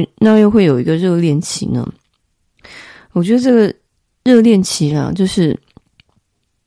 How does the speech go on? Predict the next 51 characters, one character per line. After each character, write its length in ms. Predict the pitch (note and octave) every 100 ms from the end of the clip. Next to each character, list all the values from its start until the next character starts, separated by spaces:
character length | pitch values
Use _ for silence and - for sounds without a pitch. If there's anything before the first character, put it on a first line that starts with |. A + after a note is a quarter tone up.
| _ _ _ _ _ _ _
不 100 | -
对， 140 | E3 E3
我， 120 | C#3+ -
我， 160 | C#3 C#3+
我 120 | C#3+
说 160 | C#3+ E3+
我 80 | C#3+
要 60 |
先 160 | D3+ D#3+
讲 160 | D#3 C3
磨 100 | C3
合 140 | C3+
期 180 | - -
啊， 60 | C3+
那 60 |
我 80 | C#3+
先 180 | D#3 G#3
讲 160 | F3
磨 160 | C#3 C#3+
合 140 | E3+
期 240 | C#3+ - -
好， 180 | C#3 -
毕 160 | E3+
竟 160 | E3 E3
这 80 | E3
个 180 | D3+ D#3 - -
题 140 | - D#3
目 120 | E3
是 120 | F3+
磨 180 | F3 D#3
合 140 | E3+
期 160 | E3+ D#3
跟 160 | E3 E3+
平 180 | E3
淡 180 | D3 C#3+
期， 200 | D3+ A2+
热 60 | D3+
恋 120 | E3
期 120 | D#3+
我 100 | B2
待 160 | C3+ C#3+
会 100 | D#3
再 120 | C#3
说。 200 | C#3 - - - - - -
磨 160 | F3+ G3+
合 160 | A#3
期 280 | B3 - E3+
呢， 280 | F3 E3+ F3+ - - - -
简 200 | D#3 D#3
单 220 | F#3 G#3+
讲， 220 | - -